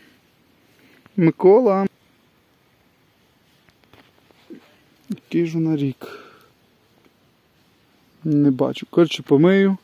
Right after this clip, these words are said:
прикріплю фото. От біля таких дубів я. І в такій заросляндії. Це по дорозі в цьому лісі.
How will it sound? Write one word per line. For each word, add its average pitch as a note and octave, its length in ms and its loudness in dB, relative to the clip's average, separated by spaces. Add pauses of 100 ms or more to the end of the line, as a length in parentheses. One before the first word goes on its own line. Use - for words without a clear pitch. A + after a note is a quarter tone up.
(1080)
прикріплю C#3+ 540 0
фото. C3+ 440 0 (1700)
От C#3+ 240 -2
біля C#3 240 0
таких C#3 340 0
дубів C3+ 400 0
я. B2 140 -4 (1000)
І C3+ 80 -6
в A#2+ 60 -6
такій C#3+ 260 -2
заросляндії. C3 760 0 (760)
Це - 160 -8
по - 180 -10
дорозі C3+ 380 2
в B2+ 60 -8 (160)
цьому C3+ 320 2
лісі. B2+ 320 -4